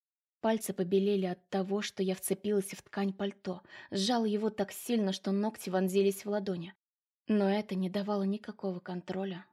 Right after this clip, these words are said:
над ситуацией. Телефон остался в сумке на улице. Я не знала, куда мы едем. Не знала, кто эти люди.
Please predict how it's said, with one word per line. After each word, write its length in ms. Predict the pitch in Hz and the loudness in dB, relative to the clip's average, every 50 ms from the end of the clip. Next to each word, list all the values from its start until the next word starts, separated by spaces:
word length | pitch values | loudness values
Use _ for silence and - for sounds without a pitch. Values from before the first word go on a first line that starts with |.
| _ _ - | _ _ -4
над 260 | 214 196 196 190 - | -2 -2 -2 -2 -4
ситуацией. 680 | - - 190 - 202 185 170 165 - - - - - - _ _ _ _ _ _ _ _ _ _ - | -6 -8 -8 -6 -8 -8 -8 -8 -10 -12 -14 -14 -18 -20 _ _ _ _ _ _ _ _ _ _ -4
Телефон 320 | - 220 214 214 - 233 208 | -4 -2 -2 -2 -2 -2 -2
остался 400 | 190 - - 180 180 180 - 190 | -2 -4 -6 -8 -6 -6 -8 -8
в 60 | - | -8
сумке 340 | - - 196 190 190 - 190 | -4 -4 -4 -2 -2 -2 -2
на 160 | 190 190 190 | -2 -2 -2
улице. 380 | 180 170 165 - - - - - - _ _ _ _ _ _ _ _ _ | -4 -8 -10 -12 -14 -14 -16 -16 -20 _ _ _ _ _ _ _ _ _
Я 140 | - 226 220 214 | 0 2 4 4
не 120 | 214 208 | 4 2
знала, 300 | 202 208 226 233 220 190 | 2 2 2 2 2 0
куда 240 | 190 - 190 190 180 | -2 -4 -2 -2 -2
мы 100 | 180 180 | -2 -2
едем. 400 | 175 180 185 185 - 190 190 - _ _ _ _ _ _ _ _ _ | -2 -2 -4 -4 -6 -8 -10 -12 _ _ _ _ _ _ _ _ _
Не 200 | - 233 233 226 | 0 2 4 4
знала, 340 | 208 202 220 240 240 214 202 | 4 2 2 2 2 0 -2
кто 260 | 202 - - 196 190 | -4 -4 0 2 2
эти 220 | 190 190 190 - 220 | 2 2 0 -2 -2
люди. 400 | 208 208 202 190 185 - 180 | -2 -2 -2 -4 -6 -8 -12